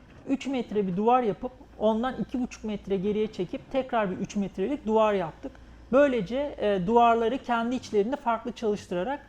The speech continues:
e, belirli bir yükseklikte tutmaya başarmış olduk. E, sizin de alanınız müsaitse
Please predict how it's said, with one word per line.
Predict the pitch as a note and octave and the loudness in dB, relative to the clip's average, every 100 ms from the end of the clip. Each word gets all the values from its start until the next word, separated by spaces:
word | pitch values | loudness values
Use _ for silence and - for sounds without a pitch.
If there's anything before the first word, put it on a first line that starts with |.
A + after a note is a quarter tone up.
| - - - | -20 -20 -4
e, | G3 F#3 E3+ F3+ | 0 0 0 0
belirli | A#3+ A#3 A#3+ | 0 0 -2
bir | A#3 | 0
yükseklikte | G#3+ - A3+ A3 G3 A#3 | -2 -2 -8 -8 -8 -8
tutmaya | - - G3 E3+ D#3+ G3 - - | -8 -8 -6 -6 -8 -12 -16 -6
başarmış | F3+ - F#3+ F#3+ - | -4 0 0 0 -2
olduk. | F3 D#3+ A#3+ - - - - - | -2 -2 -4 -10 -16 -20 -14 -4
E, | G3+ F#3+ | -2 -2
sizin | B3 C4 C#4 | -4 -2 0
de | |
alanınız | - A#3 A#3 A3+ A3 G#3 | 4 6 4 2 -2 -4
müsaitse | A#3+ - B3 G#3 - - A#3 | -4 0 0 0 -4 -8 -8